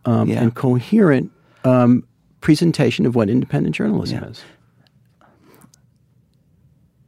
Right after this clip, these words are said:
Speaker 2: The thing I feel most passionately about in the world is that society needs independent actors and, and independent journalists. I just believe it.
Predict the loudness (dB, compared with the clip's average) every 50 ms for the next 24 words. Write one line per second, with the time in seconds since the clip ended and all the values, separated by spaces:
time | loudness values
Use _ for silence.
0 | _ _ _ _ _ _ _ _ _ _ _ _ _ _ -2 -2 -2 -2 -6 -2
1 | 0 2 2 2 2 0 0 -4 -6 -10 _ _ _ _ _ _ _ _ -4 -4
2 | -4 -4 -2 0 4 4 4 4 2 2 2 2 2 2 0 -4 -12 -12 -10 -8
3 | -8 -8 -8 -8 -8 -6 -6 -8 -8 -8 -10 -10 -10 -12 -14 _ _ _ _ _
4 | _ _ _ _ _ _ _ _ _ _ _ _ _ _ _ 4 6 6 6 6
5 | 4 2 2 -2 -6 -8 -12 -18 -20 _ _ _ _ _ _ _ _ _ _ _
6 | _ _ _ _ _ _ _ _ _ _ _ -14 -4 -4 -4 -4 -4 -8 -4 0
7 | 0 2 2 2 2 0 0 -2 -2 -4 -6 -6 -6 -4 -4 -6 -8 -8 -8 -6
8 | -6 -8 -10 -12 -14 -12 -12 -12 -12 -14 -16 -20 -20 -20 _ _ _ _ _ _
9 | _ _ _ -18 -10 -10 -10 -10 -8 -4 -4 -4 -2 -2 -2 -2 -2 -2 -2 0
10 | 0 0 0 0 -2 -2 -2 -2 -4 -6 -10 -12 -14 -12 -4 -2 0 0 0 -2
11 | -2 -4 -4 -2 -2 0 0 0 0 0 -2 -4 -10